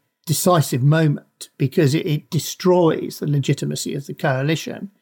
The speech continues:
It also actually cross-contaminates the legitimacy of the international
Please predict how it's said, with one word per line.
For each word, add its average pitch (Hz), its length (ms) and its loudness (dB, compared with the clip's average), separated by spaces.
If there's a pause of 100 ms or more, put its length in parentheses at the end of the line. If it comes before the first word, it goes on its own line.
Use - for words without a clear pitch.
(380)
It 160 160 4
also 185 440 4
actually - 520 -4
cross-contaminates - 1300 0
the 156 120 0
legitimacy 147 840 0
of 127 120 -2
the 151 120 2
international 143 760 -2